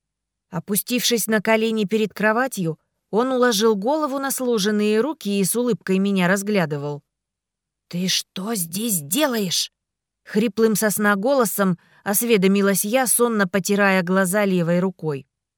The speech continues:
Правая, конкретно отлёженная, утратила всякую чувствительность и только начинала щипаться колючими иголочками,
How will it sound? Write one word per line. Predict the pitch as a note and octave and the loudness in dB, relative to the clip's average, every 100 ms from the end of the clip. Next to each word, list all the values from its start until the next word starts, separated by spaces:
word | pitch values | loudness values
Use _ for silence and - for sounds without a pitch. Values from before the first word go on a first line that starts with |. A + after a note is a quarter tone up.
| _ - | _ -2
Правая, | C4+ E4+ A3+ F3+ | 2 4 2 0
конкретно | G#3+ A3+ B3 A3+ F#3+ F#3+ | 0 -2 0 0 2 0
отлёженная, | F#3+ A#3+ C#4+ A#3+ F#3 E3 D#3 _ _ - | 0 -2 -2 0 0 0 -4 _ _ -12
утратила | - F4 F#4+ D#4 D4 | -6 -2 -2 0 -2
всякую | - D4 C#4 C4 B3+ | -2 -4 -2 -2 -2
чувствительность | - - G3 F3 - D#3 D#3 - _ _ _ | -4 -4 -2 -4 -4 -6 -6 -8 _ _ _
и | C4 | -10
только | - E4+ C4+ | -4 -4 0
начинала | C4+ C4 C4 B3+ B3+ A#3 | -2 0 -2 2 2 2
щипаться | - A#3+ - A#3+ - A3 | 2 0 2 0 0 -4
колючими | A3+ A3+ G3+ A3 A3+ B3 | -2 -2 -2 -2 -2 -4
иголочками, | A3 A3+ E3+ - F3 D#3+ | 0 0 0 -4 -4 -4